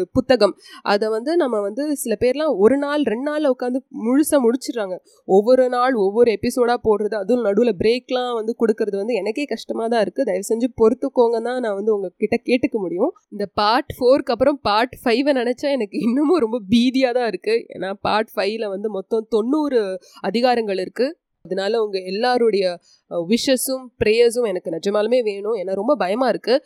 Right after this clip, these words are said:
ஆரம்பிச்சிட்டோம், இதை வந்து பிரேக் இல்லாம முடிக்கணுங்கிற அந்த ஒரு கவலை இருக்கு எனக்குள்ள. என் வாய்ஸ் ரொம்ப ஸ்ட்ரெயின் ஆகாம, பிரச்சனைகள் எதுவும் பெருசா ஃபேமிலியில வராம, ஹெல்த் நல்லபடியா இருந்து, இதை நான் எப்படியாவது முடிச்சிடணும்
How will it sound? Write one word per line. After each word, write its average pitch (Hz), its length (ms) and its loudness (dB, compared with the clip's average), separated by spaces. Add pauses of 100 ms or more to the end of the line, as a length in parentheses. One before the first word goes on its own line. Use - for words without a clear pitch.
(320)
ஆரம்பிச்சிட்டோம், 240 760 2
இதை 190 200 -2
வந்து 214 460 0
பிரேக் 226 280 2
இல்லாம 247 260 -2
முடிக்கணுங்கிற 233 560 0
அந்த 185 360 -4
ஒரு 180 420 -6
கவலை 233 400 0
இருக்கு 254 300 -2
எனக்குள்ள. 185 460 0 (440)
என் 196 220 -4
வாய்ஸ் 196 560 0
ரொம்ப 190 240 -2
ஸ்ட்ரெயின் 202 340 0
ஆகாம, 190 340 -2 (580)
பிரச்சனைகள் 214 480 0
எதுவும் 196 220 2
பெருசா 196 440 -2
ஃபேமிலியில 196 540 -2
வராம, 190 320 -2 (580)
ஹெல்த் 220 340 0
நல்லபடியா 190 460 0
இருந்து, 196 340 0 (340)
இதை 185 180 -4
நான் 180 100 -2
எப்படியாவது 214 520 2 (500)
முடிச்சிடணும் 220 680 4